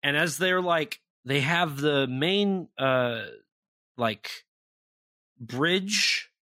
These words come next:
crew, like, trapped. They're like, "Don't move or we'll kill you."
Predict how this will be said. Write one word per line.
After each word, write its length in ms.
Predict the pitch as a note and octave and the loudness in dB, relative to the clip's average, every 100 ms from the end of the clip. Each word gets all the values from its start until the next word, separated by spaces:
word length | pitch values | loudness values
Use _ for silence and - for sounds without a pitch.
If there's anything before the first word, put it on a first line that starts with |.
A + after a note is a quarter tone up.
| _ _ | _ _
crew, 560 | - - D3+ C#3+ C3+ B2 - | -10 0 2 2 0 -4 -4
like, 360 | A#2+ G#2 - - _ _ - | -2 -2 -8 -20 _ _ -6
trapped. 720 | - F3+ C3+ A#2+ - - - - | 0 0 0 -4 -10 -16 -16 -8
They're 180 | B2 B2+ | -4 2
like, 340 | A2+ G#2+ - A2 | 2 0 -6 -2
"Don't 260 | E3+ G#3+ | 0 2
move 380 | B3 A#3+ G3+ A#2 | 2 4 4 2
or 120 | B2+ A#2+ | -2 0
we'll 180 | D3+ | 0
kill 280 | - F3 G#3 | 0 0 2
you." 320 | D#3+ G#2+ G2+ | 2 -2 -6